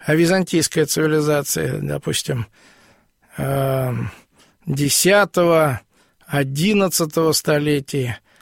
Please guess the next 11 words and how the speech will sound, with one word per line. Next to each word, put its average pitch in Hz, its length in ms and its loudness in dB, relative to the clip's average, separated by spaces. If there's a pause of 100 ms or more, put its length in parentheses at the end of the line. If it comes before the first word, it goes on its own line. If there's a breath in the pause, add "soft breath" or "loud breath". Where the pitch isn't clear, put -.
собственно, 151 360 -6
пик 175 180 -4
культурного 139 500 0
развития, 175 600 0 (680 loud breath)
это 160 260 -2
была 196 200 2
цивилизация, 180 1080 2
о 151 180 -6
которой 180 400 0
можно 165 360 0
сказать, 165 600 -2